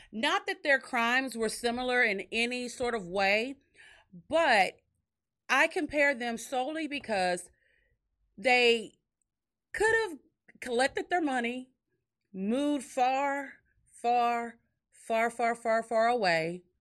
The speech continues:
from the States and lived great lives. But they never learn. Then they go right back to doing stupid shit. And then it eventually is gonna catch up with you. So that is the case with R. Kelly. Um, I, I don't think there's anything else to say. I mean,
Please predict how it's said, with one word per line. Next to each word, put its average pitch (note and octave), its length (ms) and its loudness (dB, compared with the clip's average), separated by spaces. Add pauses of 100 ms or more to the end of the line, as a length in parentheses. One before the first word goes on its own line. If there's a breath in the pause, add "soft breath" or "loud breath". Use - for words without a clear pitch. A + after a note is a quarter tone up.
(100)
from G#3+ 160 -6
the A3 80 -4
States D#3 560 -4
and A#3+ 180 -2
lived A#3+ 280 -2
great G3+ 260 -2
lives. F#3+ 500 -4 (600 loud breath)
But B3+ 140 -4
they B3 160 2
never B3 880 0
learn. G#3 560 0
Then G#3 160 0
they G3 100 0
go G3 240 -2
right G3 240 0
back C4 200 -4
to D#4 100 -10
doing E4 240 -4
stupid A#3 440 -6
shit. E3 380 -4
And B3+ 140 -4
then D4+ 100 -4
it D#4+ 220 -4 (100)
eventually F4+ 500 -6
is - 140 -10
gonna A#3 160 -6
catch A3+ 240 -6
up A#3 140 -6
with F3+ 100 -12
you. D3+ 140 -12 (180 loud breath)
So A3+ 200 -4 (100)
that B3 180 6
is D4+ 300 -2
the B3 160 0
case A3 400 -4
with G3+ 260 -8
R. G3 220 0
Kelly. F3 500 -6 (460 loud breath)
Um, F3 540 -6 (1080)
I, D4 180 0
I A#3+ 120 2
don't D#4 160 -8
think B3 160 -10
there's A3 180 -4
anything A3+ 380 -8
else A3 240 -6
to F#3+ 80 -12
say. C4+ 260 -2
I - 80 -6
mean, G3+ 220 -8